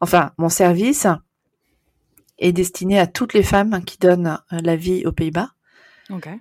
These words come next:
Speaker 1: Et d'ailleurs, c'est, c'est, c'est faux ce que je dis, puisque, en fait, c'est destiné à toutes les femmes qui accouchent aux Pays-Bas.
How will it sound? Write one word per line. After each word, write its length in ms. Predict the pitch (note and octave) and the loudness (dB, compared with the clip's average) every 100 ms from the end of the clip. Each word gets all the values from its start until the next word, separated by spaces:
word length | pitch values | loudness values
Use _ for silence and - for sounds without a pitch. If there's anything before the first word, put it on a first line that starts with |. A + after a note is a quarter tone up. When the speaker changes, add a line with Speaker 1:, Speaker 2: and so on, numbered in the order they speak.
| - | 0
Speaker 1:
Et 140 | F3 | 2
d'ailleurs, 400 | E3+ E3+ F#3+ G#3+ | 6 6 6 2
c'est, 220 | F3+ F3+ D#3 | -2 -4 -4
c'est, 240 | - E3 D#3 | -2 -2 0
c'est 140 | - | -4
faux 160 | E3+ G3+ | -4 -2
ce 80 | |
que 100 | - | 2
je 60 | F3 | 2
dis, 120 | F#3 | 0
puisque, 240 | - - E3+ | -12 -4 -2
en 220 | D#3 D#3 | -2 -4
fait, 200 | - G3+ | -4 -4
c'est 220 | - F3 | -2 0
destiné 380 | D#3+ D#3+ F#3+ F#3 | 0 -6 -4 -4
à 60 | |
toutes 180 | D#3+ F#3 | -4 -2
les 60 | F3+ | -2
femmes 400 | F3+ G3 A3+ - - | 2 0 0 -4 -10
qui 200 | - F#3+ | -10 -4
accouchent 400 | F#3+ F3 - - | -2 -2 2 2
aux 40 | F3 | 4
Pays-Bas. 360 | E3+ D#3 C#3+ | 2 2 -2